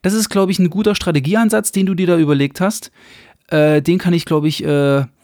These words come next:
unvoreingenommen teilen, dass du natürlich möglichst aufmunitioniert, bis an die Zähne bewaffnet auftrittst, dass du einfach Futter hast.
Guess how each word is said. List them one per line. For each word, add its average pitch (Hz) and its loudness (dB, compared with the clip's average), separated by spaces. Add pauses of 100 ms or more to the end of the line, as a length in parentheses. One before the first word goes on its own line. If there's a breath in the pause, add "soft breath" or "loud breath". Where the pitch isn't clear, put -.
(500 soft breath)
unvoreingenommen 160 0
teilen, 202 0 (960 loud breath)
dass - -6
du 175 0
natürlich 175 -2 (160)
möglichst 180 0 (100)
aufmunitioniert, 160 0
bis 220 -2
an 180 0
die 165 -2
Zähne 208 0
bewaffnet 160 0
auftrittst, - -2 (340 loud breath)
dass - -2
du - -2
einfach 139 -2
Futter - 0
hast. - -4